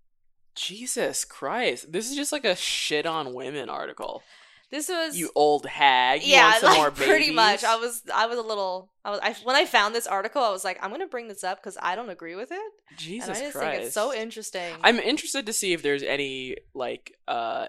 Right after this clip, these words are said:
Speaker 1: medical merit to risk, to pregnancy risks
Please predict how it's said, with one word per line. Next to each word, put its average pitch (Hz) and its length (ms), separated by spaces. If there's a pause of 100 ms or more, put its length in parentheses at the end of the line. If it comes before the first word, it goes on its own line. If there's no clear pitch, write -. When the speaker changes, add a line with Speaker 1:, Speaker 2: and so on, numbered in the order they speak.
Speaker 1:
medical 135 520
merit 123 640 (160)
to 123 340
risk, - 640 (340)
to 190 120
pregnancy 139 540
risks - 760